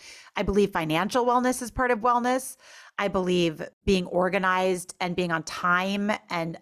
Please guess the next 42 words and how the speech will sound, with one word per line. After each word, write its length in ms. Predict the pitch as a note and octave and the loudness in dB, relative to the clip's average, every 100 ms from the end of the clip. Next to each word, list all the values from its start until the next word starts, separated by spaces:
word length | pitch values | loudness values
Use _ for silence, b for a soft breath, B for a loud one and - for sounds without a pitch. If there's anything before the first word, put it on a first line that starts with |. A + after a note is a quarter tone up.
| _ - | _ -2
getting 280 | F#3 F#3+ | 0 0
your 140 | F3 D#3 | 0 -2
brain 400 | C3+ D#3 F3 G#3+ | 0 2 2 2
in 100 | A3+ | 0
order 320 | A3 B3 C4+ | 0 2 2
and 80 | A#3 | 2
not 140 | F3+ | 0
being 160 | E3+ E3 | -2 -6
overwhelmed 580 | D#3 C#3+ E3 G#3+ B3+ B3+ | -4 0 2 2 0 -2
is 140 | B3 | -2
part 200 | - B3+ | 0 0
of 60 | A3+ | 2
wellness. 420 | B3 A#3 B3+ C4 | 0 2 0 -2
So 240 | - A#3+ b b b - | 0 0 b b b -2
it 160 | - | 0
pretty 180 | - C5 | 0 0
much 180 | B4 - | 0 0
ladders 380 | - G3+ A3 G#3+ | 0 2 2 2
into 340 | F#3 - - | 0 -4 -4
anything 360 | F#3+ A#3 A3 F3+ | 0 0 0 -2
lifestyle. 880 | C#3 F3+ A3+ - C4 D4 D#4 D4+ - - | 0 0 0 0 4 4 4 0 -8 -12
It 60 | G#3 | -4
has 220 | A3+ A#3 | -2 0
a 60 | |
wellness 300 | A3 A#3 A3+ A3 | 2 2 0 -4
slant 580 | - E4 B3 D#3 D3+ - | -6 0 0 -2 -6 -6
if 200 | G3+ G3+ | -6 -4
you 160 | F#3+ G#3 | -6 -4
tell 200 | A3+ F#3+ | -4 -4
the 80 | |
story 320 | F3 B3+ A#3 E3+ | -2 0 2 2
right. 280 | F2 F#2 B B B - | -2 -6 B B B -4
And 80 | C4+ | 0
I 80 | B3+ | 0
also 440 | - C#4+ C#4 A3 | 2 2 2 2
say 500 | G#3 - G3+ E3 F#3 | 0 -4 -2 0 0
all 240 | - E3+ | 0 -2
the 80 | F#3 | -2
time 540 | G3 F#3+ E3 D#3 G#3 - | -4 -2 0 -2 -4 -6
to 120 | - | -4
my 140 | F3 D#3+ | -2 0
husband 600 | F3+ D3 D#3 D#3 A#3 | -2 -2 0 0 0